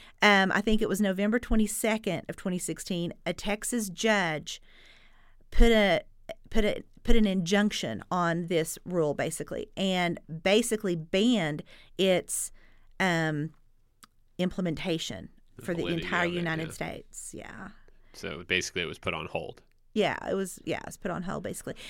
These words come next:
Speaker 1: And so then what would happen next would be that the D O L would have to come back and fight it and appeal it and try to get it, you know, put back in order and all that. Well, in the meantime, we have an election, and then we have a new president, we have a new administration,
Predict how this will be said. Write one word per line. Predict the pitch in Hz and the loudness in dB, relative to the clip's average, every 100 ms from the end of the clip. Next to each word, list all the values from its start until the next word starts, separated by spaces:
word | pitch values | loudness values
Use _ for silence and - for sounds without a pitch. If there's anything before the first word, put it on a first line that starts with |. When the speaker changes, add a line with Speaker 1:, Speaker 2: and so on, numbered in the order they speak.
| - - | -14 0
Speaker 1:
And | 233 | 2
so | 226 233 | 4 4
then | 220 247 240 | 6 6 4
what | - | 4
would | 220 | 0
happen | 254 233 220 214 | 0 0 2 2
next | 233 277 - - | 2 0 -4 -4
would | 214 | 0
be | 220 | 2
that | 208 208 | 2 0
the | |
D | 202 214 | 0 2
O | 208 | 4
L | 202 196 | 4 2
would | 196 | 0
have | 202 | -4
to | 175 | -6
come | - 214 | -2 2
back | 202 196 196 - | 4 4 4 0
and | 196 196 - - - | 0 0 -2 -10 -20
fight | - - 247 220 | -4 2 4 4
it | - - - | 0 -8 -4
and | 196 190 | -2 0
appeal | 196 - 240 240 208 | -2 -4 2 2 4
it | 160 - | 2 0
and | 196 | -2
try | 196 185 | 0 0
to | 190 | 0
get | 196 190 | 2 2
it, | 185 - | 2 0
you | 208 | 0
know, | 185 | -2
put | 175 - | -2 -2
back | 185 180 | 0 -2
in | 196 | -2
order | 185 185 180 | -2 0 0
and | 180 | 0
all | |
that. | 185 202 | 0 0
Well, | 226 233 226 - - - - - | 4 4 4 0 -20 -20 -20 0
in | 233 | 4
the | 226 | 6
meantime, | 240 330 415 285 202 202 202 | 6 6 2 2 2 2 2
we | 214 | 0
have | 220 196 | 2 2
an | 202 | 2
election, | 190 233 285 - 277 262 254 240 | 2 2 0 -2 -2 0 2 2
and | - 196 | 0 0
then | 196 | 2
we | 196 | 0
have | 185 | -2
a | |
new | 180 | -4
president, | 196 247 247 233 240 233 214 | -2 2 2 2 2 2 2
we | 214 | 0
have | 185 | 0
a | |
new | 185 180 | -2 -2
administration, | 180 175 175 233 247 240 254 233 233 | -2 -4 -4 -2 0 0 2 2 2